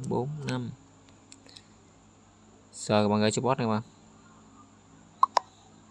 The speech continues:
Rồi, tiếp tục, ờ, link profile tại Twitter mình nha các bạn. Các bạn nhấp ba gạch cùng, nhấp vào một hồ sơ nè. Các bạn nhấp ba gạch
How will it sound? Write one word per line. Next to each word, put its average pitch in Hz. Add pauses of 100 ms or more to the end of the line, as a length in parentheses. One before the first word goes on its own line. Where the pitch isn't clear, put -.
(280)
Rồi, 107
tiếp 113
tục, 107
ờ, 110
link 110
profile 110
tại 104
Twitter 113
mình 110
nha 110
các 110
bạn. 107 (1500)
Các 117
bạn 107
nhấp 113
ba 110
gạch 107
cùng, 104
nhấp 110
vào 110
một 104
hồ 107
sơ 110
nè. 104
Các -
bạn 107
nhấp 110
ba 107
gạch 107